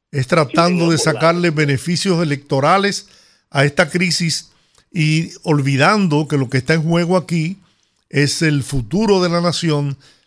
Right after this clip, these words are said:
Speaker 1: la soberanía de nuestro país.
Speaker 2: Sí, mire, y hay algo muy peligroso. Mire, el entorno de Pepillo Salcedo, de Manzanillo,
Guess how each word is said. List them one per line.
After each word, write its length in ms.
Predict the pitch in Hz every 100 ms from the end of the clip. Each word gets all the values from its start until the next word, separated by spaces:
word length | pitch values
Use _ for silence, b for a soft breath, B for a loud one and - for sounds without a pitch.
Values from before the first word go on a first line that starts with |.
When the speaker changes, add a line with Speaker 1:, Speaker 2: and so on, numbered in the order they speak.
| _
Speaker 1:
la 160 | 127
soberanía 640 | 120 143 131 127 127 185 180
de 140 | 139
nuestro 260 | 123 113 123
país. 500 | 113 82 - - _ _ _ _ _ _ _ _ _ _ _
Speaker 2:
Sí, 140 | 147 -
mire, 280 | 156 175 147
y 140 | 156
hay 160 | 202 226
algo 300 | 233 233 190
muy 220 | 175 208
peligroso. 580 | 170 143 101 85 76 95
Mire, 200 | 113 104 _ b b b
el 160 | 170 208
entorno 1080 | 208 196 151 269 262 190 160 151 143 135 123
de 140 | 117 127
Pepillo 360 | 127 123 120
Salcedo, 840 | 110 107 101 117 160 156 135 117 107
de 80 | 101
Manzanillo, 840 | 104 98 104 104 123 101 95